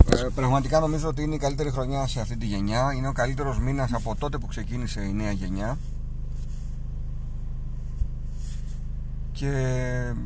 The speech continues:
είναι η χαρά για τον, ε, gamer, για όσους έχουμε αυτό το χόμπι, έχουμε επιλέξει αυτό να είναι το βασικό μας χόμπι, είναι η καλύτερη περίοδος.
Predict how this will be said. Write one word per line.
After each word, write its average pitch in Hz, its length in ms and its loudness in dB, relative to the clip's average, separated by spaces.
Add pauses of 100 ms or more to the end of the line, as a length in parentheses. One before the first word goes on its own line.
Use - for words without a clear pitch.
(100)
είναι 156 240 0
η 156 40 0
χαρά 143 280 6
για 151 140 0
τον, 135 340 -2
ε, 127 240 -2
gamer, 110 420 2
για 107 260 2
όσους - 720 8 (500)
έχουμε 127 320 2
αυτό - 180 0
το - 100 2
χόμπι, 123 420 2
έχουμε 123 200 0
επιλέξει 123 540 2 (420)
αυτό - 240 0
να 127 120 4
είναι 123 120 2
το 110 80 0
βασικό 113 280 0
μας 113 140 0
χόμπι, 123 380 0 (720)
είναι 139 240 2 (500)
η 117 40 4
καλύτερη 127 340 2
περίοδος. 113 540 0